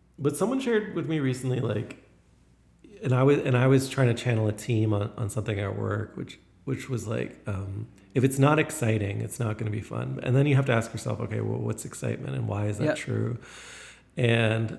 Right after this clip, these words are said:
Speaker 1: you know, what I've noticed is a lot of times people will be like, "Well, they, even if I did, if it was, if it was fun, it, A, I would be accused of, like,
Speaker 2: Yeah.
Speaker 1: not being serious. And
Speaker 2: Well,
Speaker 1: B,
Speaker 2: exciting
Speaker 1: like,"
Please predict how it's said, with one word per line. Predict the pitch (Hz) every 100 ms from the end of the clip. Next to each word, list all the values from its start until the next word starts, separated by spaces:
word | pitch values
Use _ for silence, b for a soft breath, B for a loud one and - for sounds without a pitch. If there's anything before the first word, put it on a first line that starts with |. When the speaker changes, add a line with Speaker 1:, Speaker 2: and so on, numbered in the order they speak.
| -
Speaker 1:
you | -
know, | 135
what | 131
I've | 127 131
noticed | 143 156 -
is | 123
a | 113
lot | 117
of | 120
times | 127 113
people | 127 110
will | 104
be |
like, | 104 104
"Well, | 139 151
they, | 156 156
even | 156 165
if | 185 156
I | 135
did, | 110 139 156 156 - -
if | 139
it | 120
was, | 117 120 139
if | 139
it | 143
was | 131 170 175
fun, | - 143 135
it, | - - - -
A, | 123 120
I | 120
would | 107 110
be | 113 113
accused | 110 - 117 113 120
of, | 95
like, |
Speaker 2:
Yeah. | 170 156
Speaker 1:
not | 104
being | 113 95
serious. | - 113 117
And | 117
Speaker 2:
Well, | 120 -
Speaker 1:
B, |
Speaker 2:
exciting | 180 139 220 240 - 247
Speaker 1:
like," | 233